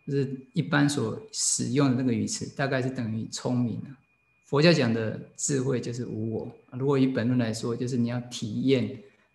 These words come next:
体证，或是理解这个真如平等性啊，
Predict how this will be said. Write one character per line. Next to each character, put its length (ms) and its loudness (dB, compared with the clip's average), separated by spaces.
体 420 -6
证， 300 2
或 80 -4
是 80 -2
理 420 6
解 260 -2
这 100 -8
个 100 -2
真 280 0
如 120 0
平 220 -4
等 200 -4
性 440 -6
啊， 100 -20